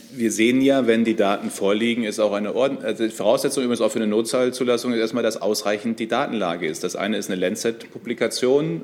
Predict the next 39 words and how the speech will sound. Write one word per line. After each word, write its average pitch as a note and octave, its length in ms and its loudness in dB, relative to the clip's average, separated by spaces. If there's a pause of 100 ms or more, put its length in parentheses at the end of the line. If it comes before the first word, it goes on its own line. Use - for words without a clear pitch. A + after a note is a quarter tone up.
ähm, A#2 500 0
das G2+ 140 -2
andere G#2+ 320 0
ist, B2+ 340 0
was F#2+ 220 0
sind A2+ 200 0
die A2+ 160 -4
eingereichten G2+ 680 0
Daten D2+ 340 -4
bei G2 120 -2
den G#2+ 120 -2
Zulassungsbehörden? G2 880 0 (460)
Äh, F#2+ 120 -2
und G#2+ 180 -2
sobald G#2+ 500 2
ausreichend G#2+ 720 0
die G#2+ 80 -4
Datenpakete G2+ 720 -2
da G2 280 0
sind, C#3 400 0 (380)
äh, G#2 220 2 (180)
ist A2 140 -2
auch G2+ 140 0
eine, G2+ 800 0
äh, - 40 -8
ordentliche A#2 680 2 (340)
Zulassung A2 680 2
schnell A2 520 2
möglich. A#2+ 400 2
Das - 180 -6
haben G2+ 160 -2
wir G2 80 4
ja F#2+ 140 4
in F#2 80 -2
den F#2+ 100 -4
letzten, F#2+ 540 -4
äh, F2+ 220 -4
äh, F2+ 300 -8
Wochen, F#2+ 360 -4